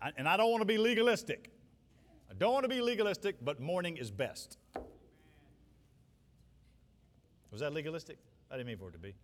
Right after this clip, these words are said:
Morning is best to start your day with the Lord, to start your day with His Word, to, to, be, to, to wake up and understand that you have certain things you have to face this day. Many of them are difficult. Some of them will try your emotions,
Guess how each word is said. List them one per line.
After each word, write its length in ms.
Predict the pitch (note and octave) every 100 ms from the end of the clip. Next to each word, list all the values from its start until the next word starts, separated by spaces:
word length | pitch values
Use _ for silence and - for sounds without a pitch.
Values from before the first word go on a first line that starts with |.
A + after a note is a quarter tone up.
| - - _ - - - _ - _ - - - - _ _ _ _
Morning 260 | C#3 F#3+ E3
is 100 | B2+
best 320 | B2+ A#2+ - -
to 100 | -
start 400 | G#2+ - G3+ G#3
your 80 | F#3
day 340 | B2 A#2 C#3+ D3
with 180 | B2+
the 60 | B2+
Lord, 260 | A#2+ A2+ G2+
to 80 |
start 320 | G#2+ G3+ G#3 -
your 180 | C#3+ - - - _ -
day 300 | F#2+ D3+ E3
with 200 | C3 C#3 -
His 200 | A#2 F#2+
Word, 480 | G#2+ A2+ A#2 G2+ F#2 - - - - - - _
to, 260 | E3+ C3+ B2+
to, 120 | - C#3
be, 160 | E3+ -
to, 300 | - D#3 C#3+ C#3
to 80 | -
wake 320 | B2+ G3 A3
up 120 | G#3 F3
and 100 | D#3+
understand 460 | F#3+ - F3 E3
that 140 | B2+ D3+
you 80 |
have 180 | D#3 D#3+
certain 260 | - F3+ D3
things 220 | E3 D3+
you 100 | D3
have 120 | D#3
to 80 | -
face 280 | C3 D#3+ D3+
this 200 | C#3 C#3
day. 280 | B2 C#3 C#3+
Many 240 | B2+ E3
of 160 | E3 B2+
them 180 | C#3 A#2+
are 60 |
difficult. 580 | G#2 C#3+ C#3+ - D#3+ D#3+ - -
Some 240 | - F3+
of 160 | E3+ A#2+
them 220 | D3 C#3
will 240 | A#2+ A#2+
try 400 | - - D#3+ D#3+
your 240 | D#3+ C3+ A#2+
emotions, 640 | A#2+ D3+ D3+ D#3+ D#3+ -